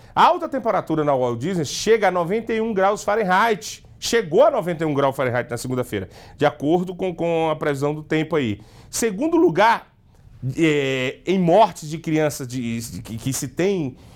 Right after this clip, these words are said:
de, desse tipo de, de, de, de esquecimento, de deixar, é realmente de crianças em carros.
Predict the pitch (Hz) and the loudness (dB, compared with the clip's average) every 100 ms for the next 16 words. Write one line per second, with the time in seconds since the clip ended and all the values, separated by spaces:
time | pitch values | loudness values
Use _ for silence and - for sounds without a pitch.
0 | - - - 110 120 135 135 123 - 151 | -20 -18 -10 -4 -2 -2 -4 -4 -4 -6
1 | 123 123 110 117 107 110 107 - 135 117 | -4 -6 -4 -4 -4 -4 -6 -6 -6 -6
2 | 120 151 156 127 123 - 170 - 165 226 | -2 -2 -2 -4 -4 -2 -4 -4 -4 -2
3 | 262 202 202 214 208 208 233 247 214 180 | -2 -2 -4 -6 -4 -4 -4 -2 2 2
4 | 190 - | 0 -6